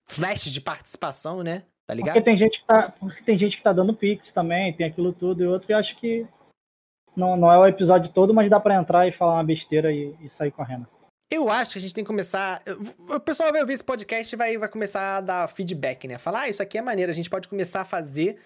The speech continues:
Speaker 1: tipo assim, ah, todo mundo entra, quem doou vai participar." Aí
Speaker 2: É
Speaker 1: a gente
Speaker 2: isso.
Speaker 1: vai, abre e fala assim, "Ah, não, ó,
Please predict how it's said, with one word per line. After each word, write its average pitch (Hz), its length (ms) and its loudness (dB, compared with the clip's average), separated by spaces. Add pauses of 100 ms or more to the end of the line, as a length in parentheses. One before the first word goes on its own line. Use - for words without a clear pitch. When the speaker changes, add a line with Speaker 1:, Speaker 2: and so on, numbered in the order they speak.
(320)
Speaker 1:
tipo - 160 -10
assim, 180 160 -6
ah, 196 140 -4
todo 226 240 -6
mundo 269 200 -4
entra, 135 300 -6
quem 254 220 -8
doou 226 240 -2
vai 254 100 -6
participar." - 680 -10 (440)
Aí 143 140 -2
Speaker 2:
É 214 40 2
Speaker 1:
a 214 40 8
gente 202 160 4
Speaker 2:
isso. 165 80 2
Speaker 1:
vai, 170 260 -4
abre 185 400 -6
e 220 40 -14
fala 208 180 -6
assim, 202 180 -8
"Ah, 214 60 -6
não, 196 200 -4
ó, 175 260 -2